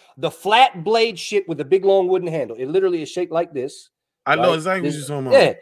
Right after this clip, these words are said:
Speaker 1: they used to cook them shits over the fire like that. Hoe cakes.
Speaker 2: Yo, this is the weirdest shit I've ever heard in my fucking life, bro.
Speaker 1: Man, I can't
Speaker 2: Who,
Speaker 1: believe you ain't finding it
Speaker 2: white
Speaker 1: yet.
Speaker 2: people, white people. No, I found it. I'm, I'm still doing work, but
Speaker 1: It's absurd, right?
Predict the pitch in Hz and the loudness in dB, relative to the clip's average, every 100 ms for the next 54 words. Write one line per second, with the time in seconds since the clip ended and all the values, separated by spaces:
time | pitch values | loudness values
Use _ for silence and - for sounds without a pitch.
0 | _ _ 120 156 170 170 - - 190 202 | _ _ -4 -4 -4 -4 -4 -2 -2 0
1 | 202 190 196 214 202 202 196 220 - _ | -2 -2 -2 0 0 -2 0 -2 -2 _
2 | _ _ 226 208 160 110 - - _ _ | _ _ -2 0 0 -4 -12 -20 _ _
3 | _ _ _ _ _ _ _ _ _ _ | _ _ _ _ _ _ _ _ _ _
4 | _ _ 107 92 73 120 131 - 95 92 | _ _ -18 -18 -14 -14 -14 -16 -14 -12
5 | 104 107 95 - 107 98 98 92 92 90 | -10 -8 -10 -8 -8 -6 -8 -8 -8 -10
6 | 85 - 110 87 90 98 73 - 76 _ | -12 -10 -10 -8 -6 -6 -10 -18 -20 _
7 | - 107 107 104 - 123 147 127 117 110 | -10 -8 -8 -10 -10 -4 2 2 2 0
8 | 120 - 117 101 98 127 160 156 143 127 | 0 2 2 2 2 2 4 2 2 -2
9 | 120 _ _ _ 107 139 139 143 127 - | -6 _ _ _ 2 2 2 0 2 4
10 | 190 196 202 220 196 104 - _ 135 143 | 4 4 4 2 2 -2 -4 _ -2 -2
11 | 123 - 135 127 123 110 185 143 131 117 | -6 -6 -6 -6 -8 -6 -2 0 0 -2
12 | 120 147 - 117 120 - 165 147 127 240 | 2 0 2 2 2 -2 -4 -2 4 6
13 | 247 143 180 254 | 6 6 4 4